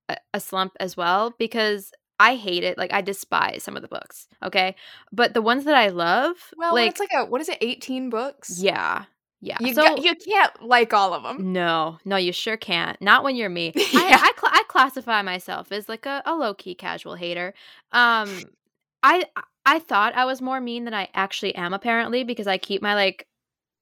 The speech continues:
Speaker 1: reviews in highlights on my Instagram page, and I have the most five-star reviews. Uh, like, this year, I've read the most books of five stars. So, like,
Speaker 2: Interesting.
Speaker 1: who is she?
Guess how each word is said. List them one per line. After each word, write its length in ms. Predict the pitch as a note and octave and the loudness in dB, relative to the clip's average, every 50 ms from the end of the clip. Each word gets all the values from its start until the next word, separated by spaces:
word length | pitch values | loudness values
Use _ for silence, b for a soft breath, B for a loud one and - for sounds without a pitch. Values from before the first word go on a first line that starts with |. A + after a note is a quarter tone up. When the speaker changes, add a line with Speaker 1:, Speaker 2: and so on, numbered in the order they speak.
| _ - | _ -10
Speaker 1:
reviews 680 | G3 G3 G3+ F#3+ F3 F#3+ F#3 F#3 F#3 F#3+ G3 G3 G3 - | -4 -2 -2 -2 -2 -2 -2 0 0 0 -2 -4 -6 -8
in 260 | - - F#3+ F#3 F#3 | -6 -6 -6 -6 -6
highlights 480 | F#3 F3 - E3+ E3 F3 F#3+ G3+ A3 G#3+ | -8 -4 -2 -2 0 0 0 -2 -2 0
on 120 | G#3+ G#3 | -2 -2
my 120 | G#3 G3+ F#3+ | -2 -2 -4
Instagram 420 | - F3 - - G#3 A3+ A#3 A#3+ | -4 -8 -10 -8 -4 -4 -2 -2
page, 320 | A#3+ D4 D#4 F4+ F4+ - B B B B B B B - | 0 -2 -2 -2 -4 -8 B B B B B B B 8
and 220 | C4+ D4 D#4+ D4+ - | 8 8 8 6 4
I 100 | - D4 | 4 4
have 220 | C#4+ D#4+ F4+ F4 | 8 8 6 6
the 120 | - D#4+ D4+ | 6 2 0
most 380 | B3+ G#3 G3+ G#3 A3+ A3 - | 2 2 0 0 -2 -4 -4
five-star 800 | - - G3 G3 G3 G3 - - - F3+ F3 F3 - A2 - G3+ _ _ _ _ _ - | 2 4 4 4 4 2 -2 0 2 4 4 4 4 2 -2 -6 _ _ _ _ _ -4
reviews. 640 | G3 G3 F3+ F#3+ F3+ E3+ E3 C3+ - - - - _ _ _ _ _ _ _ _ _ _ - - | -4 -2 0 0 0 0 -2 -4 -8 -14 -18 -20 _ _ _ _ _ _ _ _ _ _ -6 -4
Uh, 80 | - - - | -4 -2 0
like, 260 | F#3+ F#3+ - - - - | 0 -2 -2 -2 -12 -6
this 260 | G#3 F#3+ A#3 A#3 A3+ | 2 4 4 4 4
year, 120 | A#3 A#3 A3 | 4 4 4
I've 120 | F#3+ F3+ | 4 6
read 120 | G3 G3+ F#3 | 4 2 2
the 60 | F#3 | 0
most 300 | F#3 F#3 F3+ F3+ F3 - | -2 -2 -2 -4 -4 -2
books 440 | - F3+ E3 D#3+ - - - - _ _ - | -2 -2 -2 -2 -8 -16 -18 -20 _ _ 0
of 140 | G3 F#3 | 0 0
five 220 | - F#3+ E3+ E3+ - | 0 -2 -4 -4 -4
stars. 320 | - - - - - - | -6 -8 -8 -8 -8 -10
So, 180 | - - B3 B3 | -8 -4 0 0
like, 240 | B3 A#3 G#3+ - - B B | 2 0 0 -2 -8 B B
Speaker 2:
Interesting. 460 | A3 G#3+ - A#3+ A#3 - - A#3+ B3 | -20 -18 -18 -18 -16 -16 -16 -16 -16
Speaker 1:
who 460 | A#3 - - - - A#3+ C#4 F4 F4+ - | -16 -18 -16 -8 -4 -2 0 0 0 0
is 140 | - C4 D#4 | -2 -4 -6
she? 400 | - - - - - - G#3+ - | -6 -8 -12 -12 -14 -16 -18 -18